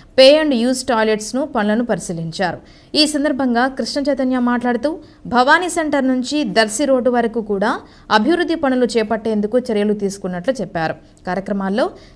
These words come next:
చైర్పర్సన్ ఎల్ ఎస్తేరమ్మ, వైస్ చైర్మన్ దేశ పద్మేష్, కె అనంతలక్ష్మి, కమిషనర్ ఫజలుల్లా, వైసీపీ యూత్ అధ్యక్షుడు అవిసన ప్రభాకర్ రెడ్డి, గూడా శ్రీనివాసరెడ్డి, సురేష్, భువనేశ్వరి, హుస్సేన్ బాషా, మాదాల రామాంజనేయులు,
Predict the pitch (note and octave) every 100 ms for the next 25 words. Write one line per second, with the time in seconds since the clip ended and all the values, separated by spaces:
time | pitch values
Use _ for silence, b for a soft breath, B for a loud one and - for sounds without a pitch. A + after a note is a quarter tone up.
0 | - D4 D#4 E4+ D4+ B3 C#4 C#4 G#3 A3+
1 | G3+ F#3 - A#3+ A3+ A3 C4+ F4+ b b
2 | F#3+ B3 D#4 D4+ C#4+ B3+ A#3+ G#3 A3 A3+
3 | A3 F3+ G#3 B3+ - - - A3 G#3+ G3+
4 | G#3 A3+ A3+ - B3+ D#4 B B - B3+
5 | C#4+ C#4 B3+ G#3 G3+ F#3+ A3 A3+ A3+ C4
6 | B B - G#3 C4 D4 E4+ E4 B3+ C4
7 | C4 - F#3+ A3 A3 A3+ A#3 D4 G3+ G#3
8 | A3 C4 G#3+ F#3+ G#3+ G#3+ A#3+ A3 G#3 D#4
9 | F#4 B3+ G#3 G#3+ G#3+ - G#3+ A3+ A3 A3
10 | G3+ B3 D#4+ - G#3 A3 C4 - F#3 G3+
11 | G#3+ G#3+ G#3+ A3 D4 A3+ F#3 A3 G#3 G#3
12 | G#3 G#3 C4+ E4 b b G3+ A3+ C4+ C#4
13 | A3 F#3+ G#3 A3+ A3+ A3 G#3+ A#3 E4